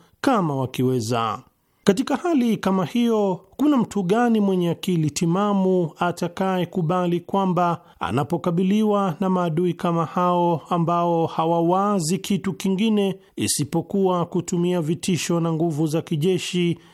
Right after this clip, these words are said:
ili kuuangamiza Uislamu na Waislamu, na hawakubali hoja yoyote ya kimantiki, asichukue hatua ya kupambana nao wala kutoa jibu lolote la kijeshi dhidi ya hujuma zao?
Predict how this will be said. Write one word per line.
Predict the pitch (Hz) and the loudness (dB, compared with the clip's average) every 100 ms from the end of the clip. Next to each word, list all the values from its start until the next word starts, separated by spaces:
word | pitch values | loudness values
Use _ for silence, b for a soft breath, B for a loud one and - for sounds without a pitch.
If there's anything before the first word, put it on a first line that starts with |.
| B - | B 0
ili | 190 262 269 233 | 2 4 2 0
kuuangamiza | - 202 180 170 165 175 180 147 170 | 0 0 2 2 2 2 0 0 2
Uislamu | 165 165 - 175 185 190 190 185 185 - | 2 0 -2 0 0 2 2 2 0 0
na | 175 180 | 0 2
Waislamu, | 175 170 - 180 180 165 165 156 151 b b b - | 0 0 -2 0 0 2 0 -2 -4 b b b -8
na | - | -6
hawakubali | - 135 151 - 165 156 185 180 175 | -2 0 0 0 -2 0 0 0 -2
hoja | 160 180 175 170 | -2 -2 -2 0
yoyote | 170 165 160 - | 0 0 -2 -2
ya | 160 | -4
kimantiki, | - 156 151 - 262 - 165 143 - - | -2 -2 -2 0 -4 -2 -2 -2 -4 -2
asichukue | 170 226 - - 320 311 | 0 0 -2 -2 0 0
hatua | 185 196 - 240 196 | 0 -2 0 0 0
ya | 185 | 0
kupambana | - 165 180 180 190 202 175 156 | -2 -4 -2 0 2 2 0 0
nao | 165 170 147 139 131 - | 0 0 0 0 -2 -2
wala | 131 175 254 220 | 0 2 2 0
kutoa | 180 175 - 196 175 | -2 -4 -2 0 0
jibu | 147 170 160 165 | 0 0 0 0
lolote | 165 185 262 - - 208 175 | 2 2 0 -2 -4 -2 0
la | 156 | -2
kijeshi | - 135 160 147 - 156 143 139 B - 185 | -2 -2 -2 -2 -4 -2 0 -2 B -4 -2
dhidi | 170 185 135 143 139 - | 0 0 0 0 0 -2
ya | 151 135 | -4 -2
hujuma | 143 127 117 117 | -2 -2 -2 0
zao? | 131 185 170 131 | 0 2 0 -2